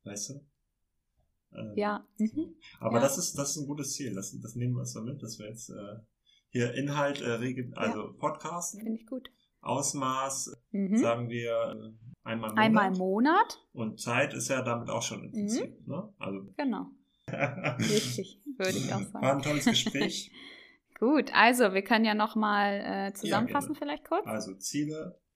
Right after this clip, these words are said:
Speaker 1: wichtig für Motivation,
Speaker 2: Genau.
Speaker 1: um dran zu bleiben, um sich das zu, greifbar zu machen, warum macht man das Ganze eigentlich?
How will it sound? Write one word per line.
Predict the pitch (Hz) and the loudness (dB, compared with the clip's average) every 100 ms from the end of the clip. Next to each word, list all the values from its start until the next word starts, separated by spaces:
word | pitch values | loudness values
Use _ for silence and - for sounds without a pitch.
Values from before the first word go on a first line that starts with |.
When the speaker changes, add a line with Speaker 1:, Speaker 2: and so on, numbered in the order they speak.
| _ | _
Speaker 1:
wichtig | 127 117 139 - 151 147 - - 123 - | -8 2 2 4 0 -2 -4 -10 -8 2
für | 120 110 - - | 2 2 -2 -4
Motivation, | 113 113 - 110 - - 139 165 196 - _ - | -4 -2 -4 -4 -4 -2 0 -2 -6 -10 _ -6
Speaker 2:
Genau. | 120 110 | -2 -2
Speaker 1:
um | 113 127 - _ - | -2 -4 -8 _ -10
dran | 123 117 127 | -4 2 4
zu | - 135 127 | 4 2 2
bleiben, | 123 123 127 147 - _ _ - - - - - | 2 2 2 -2 -6 _ _ -20 -18 -18 -14 0
um | 110 | 2
sich | 110 113 - | 4 2 2
das | 110 - - | 2 4 4
zu, | - 104 104 | 2 -2 0
greifbar | 110 120 131 - 123 | 4 6 4 2 2
zu | 120 120 | 2 2
machen, | 120 123 120 110 | 4 2 0 -2
warum | 113 113 | -2 0
macht | 113 - | -2 -2
man | 123 | -4
das | 120 120 | -4 -2
Ganze | 123 120 123 | 0 0 0
eigentlich? | 117 123 131 131 - | -2 0 -2 -4 -10